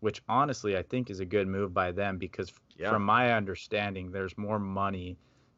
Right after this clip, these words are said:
Speaker 1: to be made in YouTube than there was in Vine. Obviously, you brought up, you know, the absurd numbers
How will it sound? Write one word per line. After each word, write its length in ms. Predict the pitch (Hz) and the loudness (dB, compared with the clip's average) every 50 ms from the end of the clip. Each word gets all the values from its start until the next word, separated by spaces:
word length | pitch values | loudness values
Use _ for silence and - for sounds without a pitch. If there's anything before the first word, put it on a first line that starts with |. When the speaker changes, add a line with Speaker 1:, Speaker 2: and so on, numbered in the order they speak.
| _ | _
Speaker 1:
to 80 | - 101 | -4 -2
be 120 | 98 101 95 | 0 0 2
made 300 | 92 95 95 98 95 95 | 4 4 6 6 6 4
in 160 | 92 90 90 | 2 -2 -4
YouTube 480 | 92 101 104 98 95 - 92 90 87 85 | -2 -2 -2 -2 -2 -2 -4 -4 -2 -2
than 140 | 98 95 90 | -2 -4 -2
there 140 | 92 92 92 | -2 -2 0
was 240 | 90 95 95 90 85 | 2 4 2 2 2
in 120 | 90 87 80 | -2 -6 -2
Vine. 420 | - 101 95 95 90 90 92 - - _ _ _ - | 2 2 4 4 2 0 -2 -8 -10 _ _ _ 2
Obviously, 480 | - 107 113 117 110 110 101 - 107 101 | 4 6 6 6 6 2 -2 -4 -6 -8
you 160 | 92 95 98 | -8 -8 -6
brought 260 | 90 107 101 98 95 95 | -2 0 0 0 2 0
up, 160 | 92 - _ - | -2 -4 _ -10
you 100 | - 110 | -8 -6
know, 160 | 98 95 95 87 | -6 -6 -6 -6
the 120 | 95 95 | -6 -8
absurd 480 | 92 92 - - - 110 104 98 90 92 | -10 -10 -8 -4 -2 0 0 0 -2 -4
numbers 580 | 98 98 95 85 98 95 92 90 87 - - | -4 -4 -2 -2 -2 -2 -2 -4 -8 -12 -18